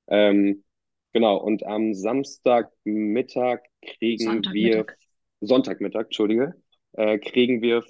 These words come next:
Speaker 1: von einem veganen Restaurant namens Buddha Kitchen, ähm, die hier einen Standort in Harburg haben, ähm, zwei verschiedene oder zwei ähnliche Bowls, äh, geliefert, ähm, genau,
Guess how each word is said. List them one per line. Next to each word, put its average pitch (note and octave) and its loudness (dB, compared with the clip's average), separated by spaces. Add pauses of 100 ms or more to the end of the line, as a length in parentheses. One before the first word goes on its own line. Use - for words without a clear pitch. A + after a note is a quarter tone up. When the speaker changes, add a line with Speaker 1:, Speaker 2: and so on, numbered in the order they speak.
Speaker 1:
von A#2 -2
einem A2+ -6
veganen A2+ -4
Restaurant A2+ -4
namens G#2+ -4
Buddha B2+ 0
Kitchen, A2+ -2 (420)
ähm, A2 2
die G#2+ -4
hier A2+ -2
einen G#2+ -2
Standort G#2 -8
in G2+ -4
Harburg G2+ 0
haben, G2 2
ähm, F#2 -2
zwei G2 -2
verschiedene F#2+ -2
oder - -6 (260)
zwei - -2 (460)
ähnliche G#2+ 0
Bowls, A2+ 2
äh, G#2+ 4 (100)
geliefert, A#2+ -2 (420)
ähm, G2+ 0
genau, G2 -4